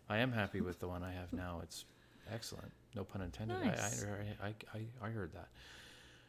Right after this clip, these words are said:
Speaker 1: All right. So, what does friendship mean to you? Oh, by the way, this is number twenty. We got twenty-four.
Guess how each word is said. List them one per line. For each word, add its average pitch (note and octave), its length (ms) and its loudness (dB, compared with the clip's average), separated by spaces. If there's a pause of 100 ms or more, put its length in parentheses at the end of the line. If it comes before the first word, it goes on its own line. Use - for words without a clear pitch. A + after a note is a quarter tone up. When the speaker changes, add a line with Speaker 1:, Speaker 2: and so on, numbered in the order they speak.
(140)
Speaker 1:
All A2+ 60 6
right. G#2 220 8 (600)
So, - 360 2 (480)
what C3 280 2
does D#3+ 220 4
friendship - 880 4 (340)
mean A2+ 360 6
to A2 100 0
you? A2+ 160 4
Oh, F2+ 60 0
by A2 180 8
the A2 100 8
way, G2 140 6
this F#2+ 160 2
is F#2 160 0
number F#2 380 0
twenty. - 640 -4 (840)
We A2 60 -2
got - 220 -4
twenty-four. - 1120 0